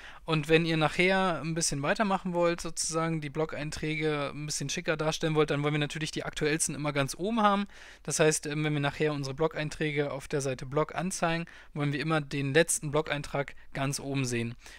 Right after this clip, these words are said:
Deswegen habe ich hier, ähm, das andere Format gewählt.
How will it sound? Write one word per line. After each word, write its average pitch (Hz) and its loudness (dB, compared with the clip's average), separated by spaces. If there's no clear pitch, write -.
Deswegen 139 -2
habe 139 0
ich 139 -6
hier, 143 4
ähm, 131 0
das - -2
andere 139 -2
Format 127 -4
gewählt. 160 0